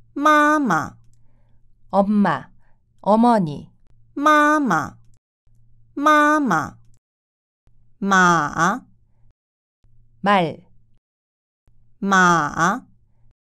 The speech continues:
Speaker 1: 马. 马上.
Speaker 2: 곧, 즉시.
Speaker 1: 马上.马上. 妈.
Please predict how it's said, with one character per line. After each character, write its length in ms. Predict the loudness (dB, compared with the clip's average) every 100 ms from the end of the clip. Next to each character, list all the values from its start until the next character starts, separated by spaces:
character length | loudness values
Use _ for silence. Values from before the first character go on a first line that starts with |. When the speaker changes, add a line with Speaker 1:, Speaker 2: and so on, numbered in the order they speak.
| _ _ -12
Speaker 1:
马. 880 | -2 2 4 2 0 -2 -2 -4 -8 _ _ _ _ _ _ _ _ _ _ _ _ -4
马 440 | 0 2 0 -2
上. 600 | -4 0 2 0 -2 -8 -20 _ _ _ _ _ _ _ -8
Speaker 2:
곧, 340 | -4 -4 -8 _ _ _ _ _ _
즉시. 680 | -8 -8 -8 -10 -8 -10 -14 _ _ _ _ _ _ _
Speaker 1:
马 420 | -2 0 2 0 -4
上. 580 | -4 0 2 0 -2 -12 _ _ _ _ _ _
马 420 | 0 2 2 0
上. 640 | -4 -2 2 2 0 -4 -16 _ _ _ _ _ _ _ _ _ _ _ _ -12
妈. 360 | -4 -2 -4